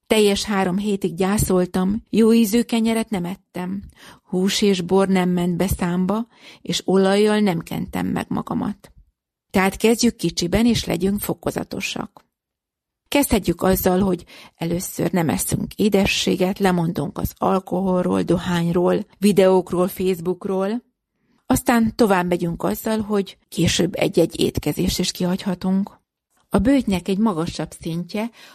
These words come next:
amikor szilárd ételt nem veszünk magunkhoz, csak gyümölcs és zöldségleveket fogyasztunk.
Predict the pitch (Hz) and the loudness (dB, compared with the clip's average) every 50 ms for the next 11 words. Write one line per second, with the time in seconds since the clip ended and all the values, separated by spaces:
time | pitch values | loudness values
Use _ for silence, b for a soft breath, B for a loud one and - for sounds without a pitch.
0 | B B - 208 226 233 233 - 240 240 - - - 254 240 202 175 170 175 180 | B B 0 0 0 0 0 -2 -4 -4 -4 -4 -2 0 0 2 2 0 0 -2
1 | - 170 165 180 180 - 196 202 196 220 196 165 151 - 165 - - - 175 175 | -4 -6 -6 -6 -6 -6 -6 -6 -4 -4 -4 -4 -6 -8 -10 -10 -10 -10 -8 -8
2 | 185 175 170 - 180 175 175 170 - 196 196 202 - - _ _ - 196 170 165 | -8 -8 -6 -6 -6 -6 -6 -6 -4 -4 -4 -4 -6 -14 _ _ -8 -6 -6 -2
3 | 165 208 208 208 233 247 254 254 - 254 233 214 208 196 - 175 165 160 165 - | 0 2 2 2 2 0 0 -2 -4 -6 -6 -6 -6 -2 -2 -2 -2 -2 -4 -8
4 | 160 - - 175 170 - 160 - 170 190 - - - - - - - 196 - - | -10 -8 -8 -8 -8 -8 -10 -8 -10 -12 -10 -10 -10 -8 -8 -6 -8 -8 -8 -12
5 | _ - 180 - 196 196 - _ | _ -8 -6 -6 -8 -10 -12 _